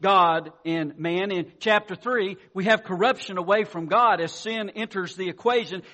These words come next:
In chapter four, we have confession before God, and there is atonement. In verse three,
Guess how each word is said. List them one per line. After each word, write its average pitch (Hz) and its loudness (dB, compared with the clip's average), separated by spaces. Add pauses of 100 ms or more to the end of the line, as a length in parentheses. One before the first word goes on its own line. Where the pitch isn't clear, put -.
In 196 -6
chapter 220 0
four, 262 4
we 185 0
have 202 2
confession 208 -2
before 170 -6
God, 156 -2 (240)
and 208 -4
there 220 4
is 214 0
atonement. 175 -12 (2250)
In 151 -8
verse 190 -2
three, 185 -4